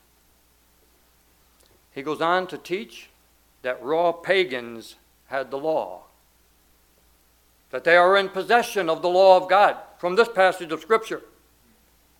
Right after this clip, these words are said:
and that the law is the same in every age. Here's the quote, "God's law is substantially one and the same in all ages." Another quote, part of a statement, "The continuity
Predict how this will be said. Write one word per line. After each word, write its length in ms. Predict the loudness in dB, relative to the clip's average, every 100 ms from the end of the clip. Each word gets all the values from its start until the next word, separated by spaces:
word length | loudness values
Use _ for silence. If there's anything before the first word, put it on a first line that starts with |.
| _ _ _ _ _ _
and 140 | 0 6
that 140 | 6
the 40 | 6
law 300 | 8 10 10
is 180 | 10
the 120 | 6 0
same 480 | 4 6 8 6
in 100 | 4
every 320 | 4 2 6 10
age. 400 | 10 8 4 -6
Here's 240 | -6 -4
the 100 | -6
quote, 320 | -2 0 0
"God's 320 | 4 6 6
law 500 | 6 6 10 8 6 0 -2
is 200 | 0 2
substantially 720 | 0 0 2 2 2 0 -2
one 240 | 2 2 2
and 140 | 0
the 60 | -2
same 420 | 2 2 2 0
in 100 | 6
all 260 | 8 8
ages." 680 | 8 4 0 -10 -14 -18 -20 _ _ _ _ _ _ _ _ _ _ _ _ _
Another 300 | -2 2 4
quote, 640 | 2 2 2 2 -6 -20 _
part 220 | 0 2
of 100 | 2
a 60 | -4
statement, 580 | -2 -2 -2 -6 -8 -4
"The 120 | -4
continuity 960 | 2 4 4 2 2 2 2 -2 -8